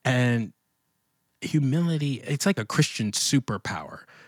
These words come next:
I mean, it's just like we live in a world of pride. And so it's just like when you embody that and have that, you really can. I mean, it's just amazing, Patrick, how quickly pride can end a conversation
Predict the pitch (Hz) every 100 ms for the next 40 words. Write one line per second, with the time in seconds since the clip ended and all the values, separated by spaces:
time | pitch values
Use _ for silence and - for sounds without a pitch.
0 | _ 113 117 120 127 127 113 131 127 107
1 | 139 143 139 113 123 113 104 98 90 85
2 | - - 82 85 82 - - - - 117
3 | 120 - 131 117 113 127 - 123 98 120
4 | 110 123 120 143 143 127 101 95 90 101
5 | 113 113 120 120 120 - _ - - _
6 | 95 101 - 113 113 110 117 113 123 _
7 | 123 120 127 104 127 127 113 113 - -
8 | 113 107 95 90 90 92 _ 147 165 156
9 | 156 180 175 143 185 151 107 82 98 _
10 | _ 120 113 123 117 - 131 120 117 110
11 | - - 131 - 135 139 - 127 120 123
12 | - 110 - 110 113 117 - 120 123 127
13 | 120 123 - 131